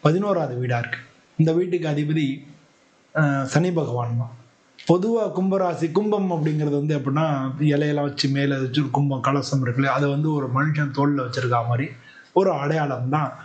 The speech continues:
கும்பராசிக்கான அடையாளம். இது வந்து நமக்கு எதை காமிக்கிறதுன்னா, இவங்களை வந்து அவ்வளோ சீக்கிரம் புரிஞ்சுக்க முடியாது. பல விஷயங்களை அவங்க மனசுல வந்து வச்சுக்குவாங்க. ஒருத்தரை பத்தி இன்னொருத்தர்கிட்ட சொல்ல மாட்டாங்க,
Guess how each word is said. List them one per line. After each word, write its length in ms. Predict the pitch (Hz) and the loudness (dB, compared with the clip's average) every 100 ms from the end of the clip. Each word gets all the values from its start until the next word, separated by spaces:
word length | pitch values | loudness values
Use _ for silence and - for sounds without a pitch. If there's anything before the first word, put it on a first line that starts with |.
| - - | -8 0
கும்பராசிக்கான 640 | 180 190 170 135 - - 120 | 2 2 0 -4 -6 -2 0
அடையாளம். 460 | 117 127 123 117 - - _ - - | 0 0 0 -4 -8 -20 _ -20 2
இது 160 | 180 | 4
வந்து 160 | 208 233 | 4 2
நமக்கு 280 | 233 190 170 | -2 0 0
எதை 180 | 175 165 | 0 0
காமிக்கிறதுன்னா, 1040 | 165 165 190 175 160 151 170 156 151 156 - - - - _ - | 0 0 -2 -2 -2 0 0 0 -2 -6 -12 -16 -14 -14 _ 2
இவங்களை 320 | 220 233 226 | 4 2 0
வந்து 240 | 214 220 | 0 0
அவ்வளோ 320 | 196 190 233 | 0 2 0
சீக்கிரம் 440 | 226 226 - 247 156 | 0 -2 0 -2 0
புரிஞ்சுக்க 400 | 196 226 208 185 | 0 0 -2 -2
முடியாது. 380 | 160 139 120 - - - - - | -2 -2 -4 -12 -20 -20 -20 0
பல 240 | 190 208 | 2 4
விஷயங்களை 460 | 214 208 240 233 214 | 0 0 0 0 0
அவங்க 200 | 175 156 143 143 165 | -2 -2 -4 -2 0
மனசுல 320 | 170 165 165 | 0 0 0
வந்து 180 | 147 160 | 0 0
வச்சுக்குவாங்க. 640 | 147 147 156 143 135 175 - - - - - | -2 0 0 0 0 -4 -6 -14 -20 -4 2
ஒருத்தரை 340 | 185 196 254 | 2 2 0
பத்தி 300 | 220 214 226 | 0 0 -2
இன்னொருத்தர்கிட்ட 640 | 202 208 196 170 156 143 143 | 0 0 0 0 -2 -2 -2
சொல்ல 260 | 143 165 | 0 0
மாட்டாங்க, 520 | 170 160 143 135 143 | 0 -2 -2 -2 -2